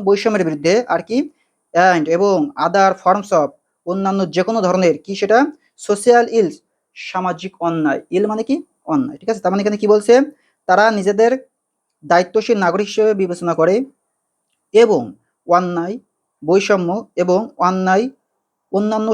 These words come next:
সামাজিক অন্যায়ের বিরুদ্ধে পদক্ষেপ গ্রহণ করে। আমি আবারও বলছি, তারা নিজেদেরকে দায়িত্বশীল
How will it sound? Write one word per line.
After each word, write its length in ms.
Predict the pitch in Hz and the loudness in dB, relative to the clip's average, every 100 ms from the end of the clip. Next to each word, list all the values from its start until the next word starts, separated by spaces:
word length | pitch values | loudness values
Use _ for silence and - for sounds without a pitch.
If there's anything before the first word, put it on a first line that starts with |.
| 214 | -4
সামাজিক 400 | - 190 196 220 214 196 | 0 0 0 0 2 2
অন্যায়ের 340 | 185 185 180 180 | 2 2 2 -2
বিরুদ্ধে 260 | 190 208 254 190 | 0 2 2 2
পদক্ষেপ 360 | 170 185 208 165 | -4 -4 -6 -4
গ্রহণ 160 | 165 151 | -4 -4
করে। 180 | 135 - _ _ | -6 -14 _ _
আমি 100 | 165 | -4
আবারও 200 | 156 185 196 | 0 2 0
বলছি, 200 | 196 240 269 _ _ _ _ _ 175 | 0 -2 -4 _ _ _ _ _ 0
তারা 200 | 175 208 269 - | 2 2 0 -6
নিজেদেরকে 480 | 175 175 196 214 233 208 | -8 -4 -2 0 0 0
দায়িত্বশীল 480 | 160 165 202 202 233 | 0 0 -2 -4 -4